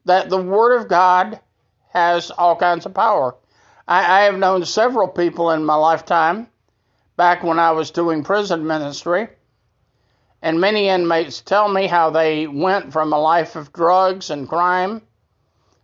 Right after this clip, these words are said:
and they got into the Word of God. The Word of God changed their life, and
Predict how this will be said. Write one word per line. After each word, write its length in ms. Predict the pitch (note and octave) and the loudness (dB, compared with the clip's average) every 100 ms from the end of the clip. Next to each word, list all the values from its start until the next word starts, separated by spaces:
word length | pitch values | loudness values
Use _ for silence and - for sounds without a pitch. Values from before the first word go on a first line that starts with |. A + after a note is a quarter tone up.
| _ | _
and 240 | E3 D#3+ | -6 -2
they 120 | D#3 D#3 | 0 2
got 260 | E3+ F3+ | 2 2
into 260 | F#3+ F3+ E3+ | 2 -2 -4
the 100 | D#3 | -4
Word 240 | E3+ F#3+ | 0 0
of 120 | D#3+ | 0
God. 380 | E3 F3+ G#3+ G#3 | 0 2 2 0
The 120 | D3 | -4
Word 240 | C3+ D#3+ E3+ | -4 -2 -2
of 120 | D#3 | 0
God 340 | F3 E3+ D#3+ | 2 2 0
changed 480 | C3+ F#3+ F#3 F3+ - | -2 -4 -4 -6 -4
their 180 | E3 D#3 | 0 2
life, 420 | E3 F#3 A3 - | 2 2 0 -2
and 220 | D3+ C#3+ | -6 -6